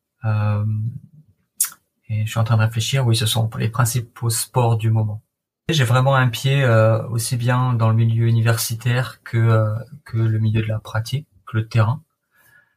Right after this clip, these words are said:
Euh, et c'est un souhait, hein, c'est, c'est vraiment moi ce qui me plaît. Euh,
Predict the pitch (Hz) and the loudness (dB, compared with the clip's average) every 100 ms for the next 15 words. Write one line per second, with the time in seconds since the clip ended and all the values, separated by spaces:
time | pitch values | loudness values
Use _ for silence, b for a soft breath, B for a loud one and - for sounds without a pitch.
0 | b - 107 104 104 110 110 113 113 - | b -8 -2 0 2 0 0 -2 -2 -2
1 | - 113 113 110 113 113 113 151 160 147 | 2 4 6 4 4 2 4 2 2 0
2 | 156 - 110 113 107 117 120 120 113 113 | -2 -2 -2 -2 0 0 2 2 2 2
3 | - - 113 117 139 151 _ _ _ _ | -2 0 0 2 0 -2 _ _ _ _
4 | 113 113 110 110 113 | -6 -2 -2 -2 -2